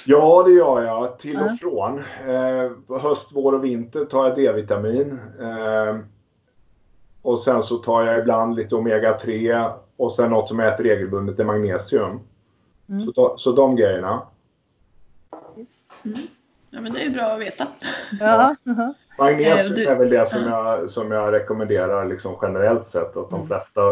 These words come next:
Speaker 1: inte minst de som idrottar mycket.
Speaker 2: Mm.
Speaker 3: Ja, precis.
Speaker 1: Har, har för lite av.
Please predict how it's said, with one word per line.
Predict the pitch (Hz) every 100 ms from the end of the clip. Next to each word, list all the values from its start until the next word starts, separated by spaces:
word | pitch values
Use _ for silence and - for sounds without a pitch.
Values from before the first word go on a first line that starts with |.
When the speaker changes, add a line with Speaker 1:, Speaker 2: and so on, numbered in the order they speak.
| 98 -
Speaker 1:
inte | 139 117 139
minst | 123 113
de | 110 104
som | 110
idrottar | 104 90 90 113
mycket. | 107 101 117 101 - _ _ 180
Speaker 2:
Mm. | 165 160 170
Speaker 3:
Ja, | 180 202
precis. | 214 226 - - -
Speaker 1:
Har, | - 82
har | 101
för | 101
lite | 92 -
av. | 95 87 -